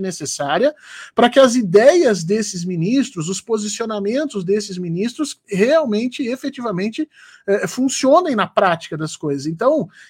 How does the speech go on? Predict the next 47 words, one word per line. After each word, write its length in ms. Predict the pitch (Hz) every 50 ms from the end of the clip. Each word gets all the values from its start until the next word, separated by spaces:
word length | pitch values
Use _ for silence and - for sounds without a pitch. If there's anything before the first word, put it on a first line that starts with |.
| _ -
isso, 560 | 185 202 254 349 381 370 - - 226 190 196
eh, 180 | 190 180 190 -
nenhum 300 | 196 190 208 233 277 339
de 100 | 320 330
nós 200 | 285 277 285 277
pode 220 | - - 285 285 -
fazer 240 | 285 262 254 269
em 60 | 277 277
separado, 680 | - - 302 - 311 302 285 247 254 285 262 196 170
entendeu, 320 | 160 165 165 156 180 214 -
Conde? 260 | - 220 180 165 -
Porque 120 | - 202
nós 100 | 220 233
não 100 | 294 294
temos 260 | 285 320 349 359 311
condições 440 | - 254 226 202 - - 226 262 240
nem 140 | 247 262 277
conhecimento 500 | - 277 247 254 - - 214 214 233 240
de 60 | 277
avaliar 500 | 277 262 294 294 285 254 240 269 330 330 - - - - - _ _
tudo 260 | - 349 330 311 311 339
em 80 | 339
todos 280 | 330 320 311 311 311 320
os 80 | 311
ministérios. 540 | 330 359 370 370 - - 349 285 233 175 165
Então, 180 | 180 175 233 247
as 120 | 214 -
pessoas 400 | - 202 165 - - 285 339 330
que 100 | - 320
trabalham 420 | - 269 247 214 196 190 190 180 175
nessas 400 | 170 170 165 - 160 147 131 156
áreas 260 | 185 220 254 269 277
é 60 | 285
que 100 | - _
têm 180 | - 233 240 247
que 60 | -
trazer, 500 | - 277 262 196 156 165 185 226 247 - _ - - - - - -
"Ah, 240 | 262 269 285 262
eu 160 | 214 214 220 240
acho 300 | 262 262 - - 254 262
isso, 320 | 285 285 - - - 247
o 20 |
Fernando 340 | 208 - 233 226 262 277 277
foi 140 | - 254 247
nomeado, 580 | 247 240 233 226 240 247 262 262 254 226 233 233
ó, 180 | 240 277 262
Conde, 500 | 262 - 269 285 277 240 180 160 165 165